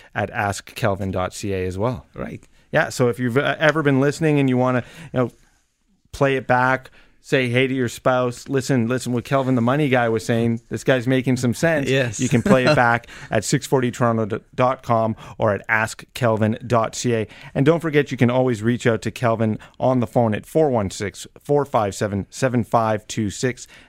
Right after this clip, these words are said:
Speaker 1: That's four one six, four five seven, plan. And get started talking to, hey, I think he's the smartest guy
Speaker 2: <laughs>
Speaker 1: when it comes to money, and so do a lot of other people, ranked number forty out of over eighty-five thousand advisors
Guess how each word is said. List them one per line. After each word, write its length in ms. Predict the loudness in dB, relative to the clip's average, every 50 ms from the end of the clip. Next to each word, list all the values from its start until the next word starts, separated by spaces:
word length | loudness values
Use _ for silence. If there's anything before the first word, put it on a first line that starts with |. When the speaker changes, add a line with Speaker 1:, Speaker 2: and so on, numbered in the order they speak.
| _ -4
Speaker 1:
That's 160 | -4 -4 -2
four 240 | 0 0 2 2 2
one 160 | 0 -2 -2
six, 220 | -2 -4 -6 -4
four 240 | -2 -2 0 0 0
five 320 | 0 0 0 0 0 0
seven, 340 | -2 -2 -2 0 0 -2 -4 -6 -10 _ _ _
plan. 520 | -8 -2 0 0 2 2 0 0 -2 -2 -4 -8 -14 -20 -20 -20 -12 -6
And 220 | -2 -2 0 0
get 180 | 0 0 0 -2
started 480 | -2 0 2 2 2 2 0 -2 -4 -6 -12 -20 _ _
talking 380 | -2 2 2 2 2 2 0 0
to, 360 | 2 2 2 2 2 -2 -4 -4
hey, 240 | -4 -2 -2 -4 -8 _ _ _ _ _
I 180 | 2 2 4 4
think 300 | 2 2 0 0 2 2
he's 160 | 0 0 0
the 100 | 0 0
smartest 480 | 0 2 2 4 4 6 6 6 6 6
guy 320 | 6 4 4 4 4 2 0 -2 -6
Speaker 2:
<laughs> 100 | -4 0
Speaker 1:
when 160 | 2 2 2
it 80 | 2
comes 180 | 2 0 0 2
to 100 | 4 4
money, 300 | 4 4 4 2 2 0 -2 -6 -6 -2
and 160 | 0 0 2
so 160 | 4 4 2
do 120 | 4 2
a 20 | 2
lot 220 | 2 2 2 2
of 100 | 2 0 0
other 160 | 0 -2 -2
people, 400 | 0 0 0 2 2 0 0 0 -4 -12 -10 -2
ranked 260 | 0 2 2 2 2 2
number 260 | 2 2 4 2 0
forty 420 | -2 0 2 2 2 2 0 -2 -4 -6 -12 -12 -4
out 240 | 0 2 2 2 0
of 300 | -2 0 2 2 2 0 0 0
over 420 | 2 2 2 2 0 0 0 0
eighty-five 540 | 0 0 0 0 0 2 2 2 2 2 2
thousand 340 | 2 2 2 2 2 0 0
advisors 640 | 0 0 0 0 2 2 0 0 -2 -4 -4 -6